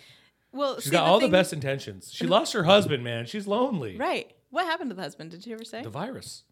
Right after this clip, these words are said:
Speaker 1: Oh, the virus got him. Okay. Ugh, that's a little <laughs> on the news. So
Speaker 2: Facts.
Speaker 1: Right. So, uh,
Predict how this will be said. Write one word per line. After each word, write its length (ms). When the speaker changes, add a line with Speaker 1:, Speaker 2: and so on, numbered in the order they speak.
Speaker 1:
Oh, 300
the 80
virus 180
got 140
him. 80
Okay. 180
Ugh, 260
that's 180
a 40
little 240
<laughs> 320
on 100
the 80
news. 300
So 720
Speaker 2:
Facts. 460
Speaker 1:
Right. 380
So, 420
uh, 420